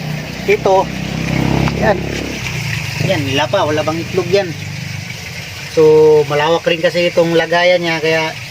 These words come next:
naisipan ko, lipat natin to, mga kabi, kasi mahirap sila makipag-breed niyan kasi ang lawak ng, ah, area nila. So, di makapag-breed kaagad yan.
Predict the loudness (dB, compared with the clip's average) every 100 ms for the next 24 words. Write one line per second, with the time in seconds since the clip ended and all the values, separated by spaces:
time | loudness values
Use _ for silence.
0 | -6 -4 0 -2 0 -2 2 2 2 -4
1 | -10 -12 -12 -12 -10 -10 -2 0 0 -2
2 | -2 -2 -2 0 0 0 0 -2 0 0
3 | 0 0 -2 -2 -6 -10 -8 -8 -8 -8
4 | -8 -2 0 0 0 -2 -2 -2 -2 -2
5 | 0 -2 0 -2 0 -2 -2 -2 0 2
6 | 2 0 -2 -2 -2 -2 -4 -6 -6 -6
7 | -6 -6 -6 -4 -4 -4 -4 -2 -2 -2
8 | -2 0 -2 -2 -4 -6 -6 -6 -8 -8
9 | -4 -2 0 0 0 -2 -2 -4 -12 -12
10 | -6 -4 -4 -6 -8 -8 -6 -2 -2 -2
11 | -2 -2 0 -2 0 -2 0 -2 -2 -2